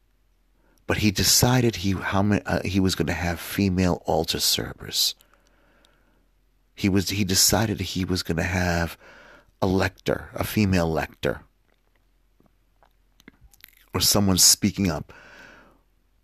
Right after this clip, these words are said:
He didn't, he did not preserve the tradition and integrity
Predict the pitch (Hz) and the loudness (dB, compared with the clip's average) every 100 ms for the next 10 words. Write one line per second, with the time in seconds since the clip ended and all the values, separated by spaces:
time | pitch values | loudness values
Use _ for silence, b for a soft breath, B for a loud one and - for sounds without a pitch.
0 | _ - 117 123 151 - _ _ _ _ | _ -2 2 4 2 -2 _ _ _ _
1 | _ - - - 110 127 127 110 113 107 | _ -12 -4 2 4 4 4 4 2 2
2 | 92 - - - _ _ _ _ _ _ | 0 -2 -4 -6 _ _ _ _ _ _
3 | _ _ _ _ _ _ _ _ _ _ | _ _ _ _ _ _ _ _ _ _
4 | _ _ _ _ - 104 - 101 101 98 | _ _ _ _ 0 2 4 4 2 0
5 | 101 92 - 87 87 107 - 101 95 85 | -4 -2 0 0 2 2 4 2 2 0
6 | 82 - 98 92 - 80 78 | -2 -2 -2 -2 -2 -4 -4